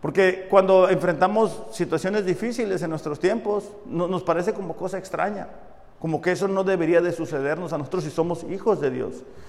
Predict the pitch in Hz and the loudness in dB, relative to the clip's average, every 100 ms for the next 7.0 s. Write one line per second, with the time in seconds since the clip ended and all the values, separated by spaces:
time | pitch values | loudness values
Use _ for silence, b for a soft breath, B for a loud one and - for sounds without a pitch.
0 | B B 175 196 190 185 208 214 226 220 | B B 2 4 6 6 6 6 6 6
1 | 196 180 175 170 165 170 220 220 190 165 | 2 4 4 4 4 6 8 8 6 4
2 | 180 185 190 - 170 147 214 220 - 170 | 4 4 0 0 -2 -2 4 4 4 4
3 | 165 170 185 180 180 226 247 208 196 - | 4 4 2 4 2 0 0 -2 -4 -12
4 | - - - - - - - 170 190 - | -10 -10 -10 -14 -16 -6 2 4 4 0
5 | 226 180 156 156 185 185 185 147 123 123 | 0 4 4 4 -4 -4 -4 -4 -4 -6
6 | - - - - 143 135 185 175 127 - | -8 -14 -18 -10 -8 -6 -8 -6 -10 -12